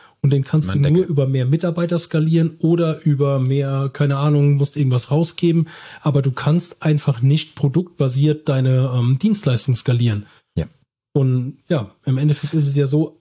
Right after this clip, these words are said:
Speaker 1: der Kunde, was du eben gesagt hast, der kauft dir das Endergebnis. Und wenn der Endkunde nachher einen höheren Return on Investment hat, weil er einfach schneller produzieren kann. Nehmen wir an, die produzieren irgendwelche Vorrichtungen für Karosserietüren und die planen,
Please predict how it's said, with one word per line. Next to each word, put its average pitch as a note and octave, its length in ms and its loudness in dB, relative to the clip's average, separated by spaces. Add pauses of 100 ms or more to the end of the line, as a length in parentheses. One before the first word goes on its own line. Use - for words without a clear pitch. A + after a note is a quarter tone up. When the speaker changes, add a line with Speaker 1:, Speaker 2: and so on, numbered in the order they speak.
(140)
Speaker 1:
der C3+ 80 2
Kunde, E3 300 0
was D3+ 140 0
du C#3 80 -6
eben D3 180 2
gesagt C3+ 300 -2
hast, C3+ 120 -2
der B2+ 80 0
kauft - 380 -4
dir C#3+ 80 0
das B2+ 160 -2
Endergebnis. B2 840 -2 (580)
Und C#3+ 160 2
wenn C#3+ 300 0 (120)
der C#3+ 140 -2
Endkunde D#3 580 0 (380)
nachher C#3+ 580 0
einen C#3 240 2
höheren D#3+ 540 2
Return C#3+ 320 0
on C#3+ 100 2
Investment C3+ 720 0
hat, - 380 -6 (120)
weil C3 260 2
er B2 120 -2
einfach C#3 340 0
schneller D#3 340 0
produzieren D#3 540 0
kann. B2 220 -2
Nehmen C#3 160 2
wir C3+ 80 -4
an, C#3+ 140 2
die C#3 100 2
produzieren C#3+ 480 -2
irgendwelche C3+ 340 -2
Vorrichtungen D3 520 0
für C3+ 180 0
Karosserietüren C#3+ 1000 0 (680)
und D3+ 420 -2
die C#3+ 80 2
planen, D3+ 600 0